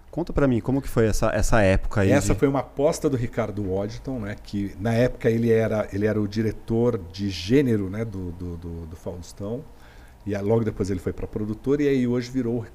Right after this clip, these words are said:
Speaker 2: cara responsável por todo, todo o entretenimento da, da Globo, né?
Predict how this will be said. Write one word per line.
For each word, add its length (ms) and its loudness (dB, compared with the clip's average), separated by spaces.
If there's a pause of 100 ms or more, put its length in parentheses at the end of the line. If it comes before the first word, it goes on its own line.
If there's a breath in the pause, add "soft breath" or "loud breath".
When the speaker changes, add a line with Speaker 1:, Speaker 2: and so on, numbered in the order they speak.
Speaker 2:
cara 260 -2
responsável 640 -6
por 180 -8
todo, 460 -4 (120)
todo 160 -4
o 40 -4
entretenimento 840 -4
da, 360 -4
da 220 -8
Globo, 400 -8
né? 140 -10